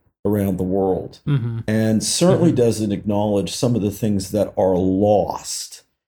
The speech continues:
Speaker 1: Um,
Speaker 2: Yeah.
Speaker 1: on that note, this is, this is something that's a little bit of a tinge, but it, it might be an interesting starting point to carry on this discussion. You know,
Speaker 2: Okay.
Speaker 1: one of the things that happens with this relentless surge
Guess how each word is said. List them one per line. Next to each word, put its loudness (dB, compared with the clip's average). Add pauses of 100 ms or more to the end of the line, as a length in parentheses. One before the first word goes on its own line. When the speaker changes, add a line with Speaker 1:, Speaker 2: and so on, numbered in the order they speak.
(320)
Speaker 1:
Um, -2 (240)
Speaker 2:
Yeah. -16 (920)
Speaker 1:
on 4
that 2
note, 0
this 2
is, 0
this 0
is -4
something 2
that's -2
a -2
little 2
bit 2
of 0
a -4
tinge, -2
but -4
it, -4
it -4
might 2
be 4
an 4
interesting -2
starting 2
point -2 (260)
to 0
carry 4
on 0
this -2
discussion. -6 (600)
You 4
know, 2
Speaker 2:
Okay. 4
Speaker 1:
one 6
of 4
the 4
things 2
that -2
happens -2
with 0
this -2
relentless 0
surge -2